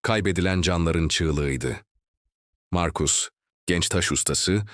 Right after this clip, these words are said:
inşaat alanında geceleri yalnız kalmayı tercih ediyordu. Kazdıkları derin temellerin arasında, orada yatan ruhların ağırlığını hissediyordu. Onların sessiz çığlıkları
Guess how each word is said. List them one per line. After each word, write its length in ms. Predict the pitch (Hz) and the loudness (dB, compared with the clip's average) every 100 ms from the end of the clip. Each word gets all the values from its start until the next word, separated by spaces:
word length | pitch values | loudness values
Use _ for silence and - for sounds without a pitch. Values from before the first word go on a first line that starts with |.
| - - 95 | -16 -6 -2
inşaat 440 | 92 107 107 107 | 0 2 0 0
alanında 400 | 107 104 104 104 | 0 2 2 0
geceleri 460 | 98 95 101 98 104 | 0 0 2 2 2
yalnız 360 | 92 101 110 | 2 2 0
kalmayı 440 | - 73 67 67 73 | 0 0 0 -2 -2
tercih 400 | 80 71 71 73 | -2 -2 -2 -2
ediyordu. 680 | 62 65 64 58 62 58 - _ _ | -2 -2 -2 -2 -4 -8 -12 _ _
Kazdıkları 640 | - 104 98 107 113 113 | -2 0 0 0 0 2
derin 240 | 104 113 117 | 2 0 0
temellerin 560 | 113 101 101 98 113 | 0 2 2 2 2
arasında, 640 | 107 92 87 92 85 107 107 - _ _ _ - | 2 2 0 0 0 0 -2 -10 _ _ _ 0
orada 340 | 113 123 120 | 2 2 2
yatan 380 | 110 104 113 113 | 2 2 0 2
ruhların 540 | 101 95 101 101 110 101 | 2 2 2 2 0 0
ağırlığını 600 | 98 98 92 95 95 92 | 0 2 2 2 2 2
hissediyordu. 840 | 76 - 73 65 65 64 60 104 - _ _ _ _ | 0 -2 -2 -2 -2 -2 -4 -8 -12 _ _ _ _
Onların 440 | 87 87 87 87 87 | 0 2 2 2 2
sessiz 520 | - 87 - - - | 0 0 0 0 0
çığlıkları 680 | - 78 76 78 76 80 | 0 0 0 -2 0 0